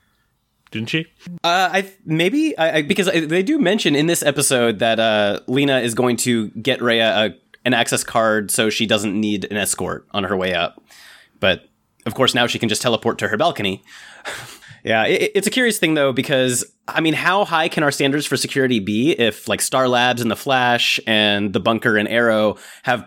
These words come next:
Speaker 2: pretty much no security to speak of and people walk in and out all the time? Uh, I feel like office buildings can't,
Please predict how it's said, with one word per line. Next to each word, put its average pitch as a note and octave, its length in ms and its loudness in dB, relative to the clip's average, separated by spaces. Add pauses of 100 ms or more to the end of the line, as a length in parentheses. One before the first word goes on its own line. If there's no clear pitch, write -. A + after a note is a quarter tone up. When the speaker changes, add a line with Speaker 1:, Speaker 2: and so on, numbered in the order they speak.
(120)
Speaker 2:
pretty D#3+ 180 0
much B2+ 180 0
no A#2+ 140 4
security A2+ 420 0
to G#2 80 -4
speak - 260 -2
of B2 220 2
and A2+ 80 0
people G#2+ 240 0
walk G#2+ 240 0
in A2+ 100 2
and G#2+ 80 2
out G#2+ 140 2
all G#2+ 140 2
the G#2 80 0
time? A#2 340 -2 (400)
Uh, G#2+ 220 0
I A#2+ 60 2
feel C#3 160 0
like A#2 280 -4 (140)
office A#2+ 280 2
buildings G#2 360 0
can't, - 320 -6